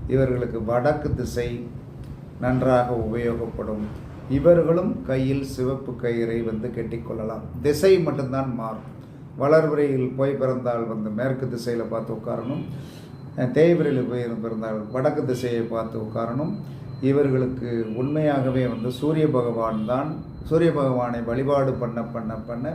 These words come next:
விசேஷமாக இருக்கும். வளர்பிறையில் போய் பிறந்தவர்களும் தேய்பிறையில் போய் பிறந்தவர்களும் சிவப்பு கயிறை கையில கட்டிக்கலாம். சிகப்பு துணி வந்து லைட்டான சிகப்பு யூஸ் பண்ணும்போது உங்களுடைய வாழ்க்கை, உங்களுடைய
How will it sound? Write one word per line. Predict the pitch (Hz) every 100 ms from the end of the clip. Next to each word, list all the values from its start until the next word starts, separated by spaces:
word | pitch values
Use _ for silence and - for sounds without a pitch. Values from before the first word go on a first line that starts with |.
| 123
விசேஷமாக | 117 139 127 123 117 110 107 107
இருக்கும். | 101 139 - - - - - - - 131
வளர்பிறையில் | 143 175 175 175 170 156 143
போய் | 156 135
பிறந்தவர்களும் | 147 139 143 143 160 170 170
தேய்பிறையில் | 139 151 151 143 135 123
போய் | 131 131 123
பிறந்தவர்களும் | 120 113 113 110 110 143 202 262 - - - - - - - -
சிவப்பு | 180 214 208 180
கயிறை | 151 143 135 135
கையில | 131 131 127 117
கட்டிக்கலாம். | 107 113 131 160 -
சிகப்பு | 147 165 196 190 156 135
துணி | 147 147 156
வந்து | 131 127 156 147
லைட்டான | 131 147 151 151 151 -
சிகப்பு | 131 127 147 - 139 120
யூஸ் | 135 139 -
பண்ணும்போது | 127 117 110 107 110 107 120 120 - - - - 139
உங்களுடைய | 147 147 135 127 123
வாழ்க்கை, | 139 151 151 151 151 151 - -
உங்களுடைய | 127 120 117